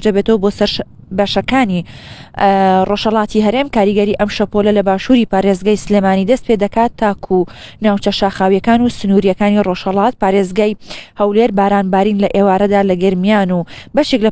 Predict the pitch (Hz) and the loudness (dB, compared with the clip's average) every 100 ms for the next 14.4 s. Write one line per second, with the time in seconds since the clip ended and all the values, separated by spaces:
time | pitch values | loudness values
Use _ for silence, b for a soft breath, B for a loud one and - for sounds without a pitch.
0 | 202 196 190 175 214 - 175 226 202 - | 0 0 0 0 -2 0 -2 -2 -2 0
1 | 208 202 185 180 - 285 240 202 190 185 | 0 0 -2 -4 -2 2 2 2 0 0
2 | 175 202 - 202 185 180 214 202 190 190 | 0 -2 0 0 0 0 -2 -2 0 2
3 | 202 196 185 180 214 196 185 190 208 208 | 2 0 -2 0 0 0 0 2 2 2
4 | 190 175 185 185 214 214 214 B B B | 0 2 0 2 2 0 -2 B B B
5 | B 262 226 214 233 226 - 190 190 180 | B 2 2 0 0 0 0 0 2 2
6 | 190 202 214 214 190 185 185 196 190 226 | 2 2 2 2 2 2 2 2 2 0
7 | 196 240 - - B B B 180 202 220 | 0 -2 -2 -10 B B B -2 0 2
8 | 269 254 233 220 196 - B B B B | 2 2 2 2 -2 -8 B B B B
9 | - 226 208 202 190 190 185 175 - - | 0 2 4 4 4 4 4 0 -6 -20
10 | - - - 135 202 254 - 285 311 247 | -20 -18 -12 -2 0 0 0 0 0 2
11 | 240 247 240 240 240 214 240 240 233 233 | 0 2 0 2 0 2 2 2 2 0
12 | 190 214 208 233 240 247 - 208 190 214 | 2 0 0 0 2 0 -4 -4 0 0
13 | - - 196 302 226 226 285 B B B | 0 -4 -2 0 2 2 2 B B B
14 | 233 220 247 | -2 2 0